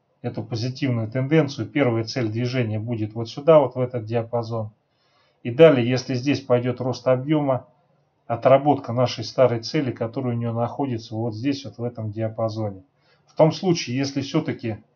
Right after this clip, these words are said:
произойдёт, э, откат, то, скорее всего, вот этот вот откат, он будет, э, проходить в диапазоне восемьсот девяносто девятьсот два. Вот здесь вот. Ну, такое маловероятно, но надо держать в голове, что это вполне может произойти.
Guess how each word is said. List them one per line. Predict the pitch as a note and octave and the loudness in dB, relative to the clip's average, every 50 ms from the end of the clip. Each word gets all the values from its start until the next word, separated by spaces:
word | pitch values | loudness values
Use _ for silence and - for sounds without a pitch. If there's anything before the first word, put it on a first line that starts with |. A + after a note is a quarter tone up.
| _ | _
произойдёт, | - A#2 B2 C3 B2 A#2 C#3 D3 D3 C#3 C#3 C3+ A#2 G#2+ A2+ - _ _ _ _ _ _ _ _ _ _ _ _ _ _ _ - | -6 -4 -2 -2 0 2 2 2 2 2 2 0 0 0 -4 -10 _ _ _ _ _ _ _ _ _ _ _ _ _ _ _ -4
э, | A2+ | -2
откат, | A2 A2 - - C3+ C3 - - - F3+ F3 E3+ - - - _ _ _ _ _ _ _ _ _ _ _ _ | 0 2 4 4 4 2 2 6 8 8 8 8 6 0 -14 _ _ _ _ _ _ _ _ _ _ _ _
то, | - A#2+ | -8 -8
скорее | - - - C#3 C#3 C#3+ | -4 0 0 2 2 2
всего, | B2 - - B2+ B2 | 0 0 -2 -4 -4
вот | A#2+ - | -2 -2
этот | C3 B2+ - | -4 -4 -4
вот | B2 A2+ A2+ - | -6 -4 0 0
откат, | B2 B2+ - - - E3 D#3+ - - | 0 0 2 4 6 6 6 6 2
он | B2 A#2 A#2 | -6 -6 -6
будет, | A#2 C3 C3+ B2 A#2 A2 - - _ _ _ _ _ _ _ _ _ _ _ _ _ _ - | -6 -6 -6 -4 -6 -6 -8 -10 _ _ _ _ _ _ _ _ _ _ _ _ _ _ -6
э, | A2 A2 G#2+ G#2 - | -4 -2 -2 -4 -4
проходить | - A#2+ - - C#3 C#3 C3+ C3 A2+ G#2+ A2+ | -8 -6 0 2 2 2 2 -2 -6 -8 -8
в | A2 | -6
диапазоне | G#2+ B2 B2+ A#2+ - C3+ C3+ C3+ D3 D#3+ D3+ B2+ A#2 | -2 0 0 2 4 4 4 4 4 2 2 2 0
восемьсот | A2 A2 A2 - B2 B2 - C#3 A#2+ A2 | -2 -4 -4 -6 -8 -6 -6 -6 -6 -6
девяносто | G#2+ A2+ A2+ B2 C#3 D3+ C#3+ C#3 - A2+ | -4 -4 -4 -2 -2 -4 -4 -6 -8 -12
девятьсот | G2+ G2 G#2+ G#2+ A#2 A#2 A#2 - - A#2 G2 - - _ _ _ _ | -10 -6 -6 -4 -4 -6 -6 -8 -10 -10 -10 -10 -12 _ _ _ _
два. | G#2+ G#2+ G#2+ G#2+ G2+ - - _ _ _ _ | -10 -4 -2 -2 -2 -2 -4 _ _ _ _
Вот | A2 A2 G#2 | -10 -10 -6
здесь | G#2+ A#2 A#2 G#2 - - | -6 -6 -6 -6 -8 -12
вот. | G#2+ - _ _ _ _ _ _ _ _ _ _ _ - | -18 -20 _ _ _ _ _ _ _ _ _ _ _ -4
Ну, | A#2+ | 0
такое | A2+ C#3+ C#3+ - E3+ D3+ C3+ | 2 2 4 4 4 4 6
маловероятно, | C3+ C#3+ C#3 C3 B2+ B2 B2 C3+ C3+ D3 D#3 E3+ F3 D#3+ D#3+ C3 A2 | 6 6 6 6 4 2 2 2 4 6 6 8 6 6 4 2 -4
но | A2+ A#2+ B2+ B2+ A#2+ | -2 0 2 2 2
надо | B2 C3 C#3 C3 A#2 A#2 A2 | 4 6 6 6 4 2 -4
держать | G#2 G#2 A#2 A2+ C3+ B2 A2 | -4 -4 -2 0 0 0 0
в | G#2+ | -2
голове, | G#2+ A#2 B2 C3+ D3+ D3+ | -2 0 0 2 2 0
что | C#3+ - - A#2 B2 | -2 -4 -6 -8 -8
это | B2 - B2 G#2+ | -8 -8 -12 -16
вполне | - _ - A#2+ B2+ C3+ C#3+ C3 | -14 _ 0 0 2 2 0 0
может | A2+ A#2 A#2+ A#2 A2+ A2+ A2 - | -2 -2 -4 -4 -6 -8 -10 -10
произойти. | - A2 A2+ A2 G2+ G#2+ A2 A2+ A2 A2 - - F#2 F#2 | -8 -6 -4 -4 -4 -4 -4 -4 -4 -6 -10 -14 -20 -20